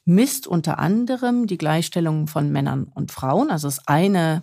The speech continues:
von fünf zentralen Fragen, wo man <laughs> Punkte machen kann. Und da hat Deutschland sich in den letzten Jahren nicht besonders mit Ruhm bekleckert. Jetzt muss man dazu sagen, insgesamt leben nur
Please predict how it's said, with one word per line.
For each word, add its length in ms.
von 240
fünf 300
zentralen 520
Fragen, 420
wo 60
man 200
<laughs> 20
Punkte 360
machen 340
kann. 360
Und 120
da 60
hat 240
Deutschland 540
sich 180
in 80
den 80
letzten 380
Jahren 260
nicht 160
besonders 640
mit 260
Ruhm 280
bekleckert. 680
Jetzt 180
muss 140
man 120
dazu 300
sagen, 440
insgesamt 760
leben 320
nur 180